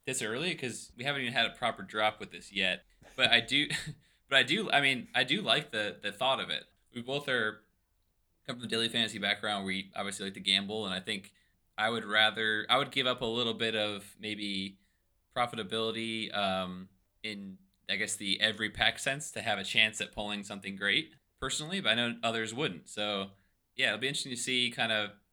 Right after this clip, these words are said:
as we get five, six drops in, kind of everyone else's thoughts. 'Cause, you know, I, I think, I think with Jacob, I saw on Twitter say that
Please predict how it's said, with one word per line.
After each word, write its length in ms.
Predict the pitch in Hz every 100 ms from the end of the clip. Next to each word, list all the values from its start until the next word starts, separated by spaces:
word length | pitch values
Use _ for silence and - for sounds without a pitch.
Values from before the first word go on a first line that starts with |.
| _ _ _ _
as 180 | 117 120
we 140 | 117 104
get 380 | 113 113 - _ _ -
five, 280 | 113 110 107
six 260 | 113 -
drops 380 | - 107 101 -
in, 380 | 107 104 98 98 _ _ _ _
kind 140 | 107 101
of 80 |
everyone 300 | 98 110 104
else's 520 | 101 104 - 95 - -
thoughts. 600 | 113 98 92 92 - - -
'Cause, 140 | 110
you 160 | 110 127
know, 60 | 104
I, 120 | 104 -
I 100 | 98
think, 200 | 110 135 - _ _ _ 104
I 40 |
think 160 | 123 117
with 120 | 98
Jacob, 360 | 120 113 107
I 60 | 101
saw 180 | - 98
on 100 | 92
Twitter 280 | - 104 98
say 260 | 104 95
that 220 | 92 87